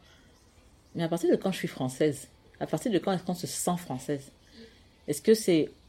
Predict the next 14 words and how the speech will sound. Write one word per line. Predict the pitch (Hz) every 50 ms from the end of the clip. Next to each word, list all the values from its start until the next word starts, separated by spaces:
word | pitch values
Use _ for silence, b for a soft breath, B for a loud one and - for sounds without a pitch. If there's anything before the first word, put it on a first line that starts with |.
| - - - - -
un | 190 202
blanc | 190 180 190 185
qui | - 196
doit | 175 180
me | 175
dire | 170 - 175 -
tu | - -
es | 165
française | - - 147 - - 165 175 170 175
et | 156
là | 156 165 165
je | 143
serai | 135 - - 156 151
française, | - - 139 127 - 165 180 196 202 190 - -